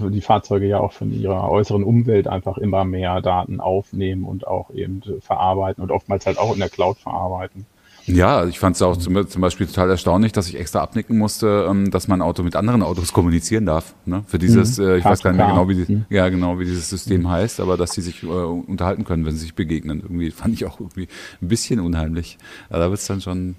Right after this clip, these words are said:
Speaker 2: naja, gut, aber es ist, also, es ist halt dadurch
Speaker 1: Mhm.
Speaker 2: auch sicherer und bequemer, das muss man auch
Speaker 1: Ja, ja,
Speaker 2: sagen.
Speaker 1: die Funktion dahinter ist dann eben wieder, dass, äh, eben quasi ein Fahrzeug im Notfallmodus oder schon wenn Warnblinker geschaltet ist,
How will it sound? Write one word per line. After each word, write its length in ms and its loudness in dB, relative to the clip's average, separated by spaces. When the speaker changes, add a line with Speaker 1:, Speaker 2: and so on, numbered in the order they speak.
Speaker 2:
naja, 260 0
gut, 180 -4
aber 140 0
es 140 -4
ist, 320 -10
also, 220 -6
es 120 -10
ist 180 -6
halt 300 -2
dadurch 340 0
Speaker 1:
Mhm. 60 -6
Speaker 2:
auch 100 -6
sicherer 460 -4
und 100 -4
bequemer, 420 -4
das 220 -14
muss 340 -12
man 140 -6
auch 160 -6
Speaker 1:
Ja, 100 6
ja, 60 8
Speaker 2:
sagen. 80 8
Speaker 1:
die 80 6
Funktion 460 6
dahinter 400 4
ist 140 -4
dann 120 0
eben 240 0
wieder, 340 2
dass, 320 -4
äh, 40 -2
eben 540 0
quasi 400 0
ein 640 -2
Fahrzeug 340 2
im 140 0
Notfallmodus 720 4
oder 120 2
schon 280 4
wenn 160 4
Warnblinker 760 4
geschaltet 520 0
ist, 260 -4